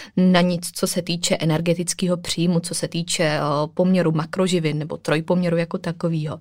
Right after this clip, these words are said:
A, eh, nikdy ve svý podstatě ani nezdílím, eh, svoje dny na talíři nebo nějakou větší ukázku ze svýho celkovýho jídelníčku. A ten důvod, který v tom leží, je přesně ve slově individualita,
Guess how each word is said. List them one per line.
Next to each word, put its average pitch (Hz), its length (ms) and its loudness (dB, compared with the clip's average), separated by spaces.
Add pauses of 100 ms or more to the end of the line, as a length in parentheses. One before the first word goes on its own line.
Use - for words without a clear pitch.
(540)
A, 165 120 2 (460)
eh, 151 40 -2
nikdy 165 400 2
ve 185 160 0
svý - 220 -4
podstatě 175 480 -4
ani 190 220 4
nezdílím, 180 720 4
eh, 165 360 -2
svoje 165 380 4
dny 175 320 4
na 156 180 0
talíři 170 420 -2
nebo 147 180 -4
nějakou 156 360 -2
větší 170 360 -4
ukázku 165 520 -2
ze 180 120 -4
svýho 175 480 4 (120)
celkovýho 202 580 2
jídelníčku. 160 680 0 (520)
A 151 380 -2
ten 214 240 6
důvod, 175 320 2
který 170 340 0
v 175 80 -8
tom 202 220 6
leží, 165 360 0
je 170 120 2
přesně 170 720 -4
ve 160 260 0
slově 165 400 -2
individualita, 156 880 0